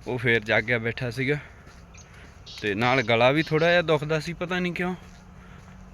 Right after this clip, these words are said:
ਤੇ ਉਹਨੂੰ ਦੁੱਧ ਪਿਆਉਣ ਦੀ ਵੀ ਕੋਸ਼ਿਸ਼ ਕਰੀ, ਤੇ ਦੁੱਧ ਉਹਨੇ ਪੀਤਾ ਨਹੀਂ। ਤੇ ਰਾਤੀ ਸੌਣ ਲੱਗੇ ਉਹਨੇ ਪ੍ਰਸ਼ਾਦ ਥੋੜ੍ਹਾ ਜਿਹਾ ਖਾ ਲਿਆ ਸੀ,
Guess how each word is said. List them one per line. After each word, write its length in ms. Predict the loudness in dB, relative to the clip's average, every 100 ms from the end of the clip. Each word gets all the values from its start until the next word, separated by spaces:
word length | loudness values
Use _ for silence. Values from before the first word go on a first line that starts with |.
| -10
ਤੇ 80 | -8
ਉਹਨੂੰ 180 | -6 -2
ਦੁੱਧ 220 | -2 -2
ਪਿਆਉਣ 280 | -2 0 0
ਦੀ 120 | 0
ਵੀ 80 | -2
ਕੋਸ਼ਿਸ਼ 500 | -6 -6 -6 -10 -10
ਕਰੀ, 380 | -8 -6 -4 -4
ਤੇ 160 | -4
ਦੁੱਧ 260 | -6 -6 -2
ਉਹਨੇ 160 | -2 -2
ਪੀਤਾ 300 | -6 -8 -8
ਨਹੀਂ। 160 | -8 -10 -14 -20 -18 -18 -18 -18 -20 -20 -20 -20 -18 -14
ਤੇ 220 | -14 -12 -16 -12 4 6 8 8 8 8 4 -2 -16 -20 -20 -20 -20 -20 -20 -10 2
ਰਾਤੀ 280 | 2 4 0
ਸੌਣ 300 | 0 2 2
ਲੱਗੇ 220 | 2 0
ਉਹਨੇ 180 | -2 -2
ਪ੍ਰਸ਼ਾਦ 440 | -4 -2 -2 -2
ਥੋੜ੍ਹਾ 200 | -2 -2
ਜਿਹਾ 140 | 0 0
ਖਾ 200 | -4 -6
ਲਿਆ 180 | -6 -6
ਸੀ, 160 | -8